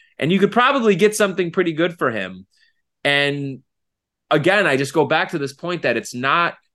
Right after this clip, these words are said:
an indictment of Mittelstadt. It's more so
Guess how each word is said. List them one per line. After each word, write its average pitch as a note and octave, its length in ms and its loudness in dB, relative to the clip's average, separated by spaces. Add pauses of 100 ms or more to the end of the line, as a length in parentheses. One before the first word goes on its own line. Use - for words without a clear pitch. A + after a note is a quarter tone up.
(240)
an C3+ 80 -8
indictment C3+ 720 -4 (180)
of A#2 80 -4
Mittelstadt. A#2 920 -2
It's - 200 -8
more C#3+ 380 0
so A2+ 600 0